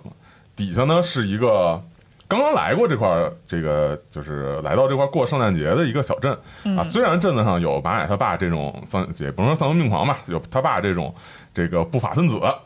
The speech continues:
Speaker 2: 嗯。
Speaker 1: 有，有这种这个骗人的这种祸害，但是呢，这个你们昨天晚上所见到的镇子上的这些镇民，那些牵手的情侣，那些这个，呃，一家几口人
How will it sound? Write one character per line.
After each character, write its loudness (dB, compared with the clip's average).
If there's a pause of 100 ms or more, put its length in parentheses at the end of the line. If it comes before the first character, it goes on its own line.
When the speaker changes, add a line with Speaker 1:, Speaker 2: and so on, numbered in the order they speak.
(240)
Speaker 2:
嗯。 -2
Speaker 1:
有， 2
有 0
这 0
种 0 (360)
这 -8
个 -4
骗 0
人 2
的 4
这 2
种 -2 (140)
祸 0
害， -2 (880)
但 2
是 2
呢， 2 (360)
这 -2
个 4
你 2
们 -2
昨 0
天 2
晚 0
上 0
所 -4
见 0
到 2
的 -2
镇 0
子 0
上 -2
的 -2
这 -6
些 0
镇 0
民， 0 (380)
那 -6
些 2
牵 -2
手 0
的 -6
情 -2
侣， -2 (240)
那 -2
些 0
这 -2
个， -2 (380)
呃， -4
一 -6
家 0
几 -6
口 0
人 0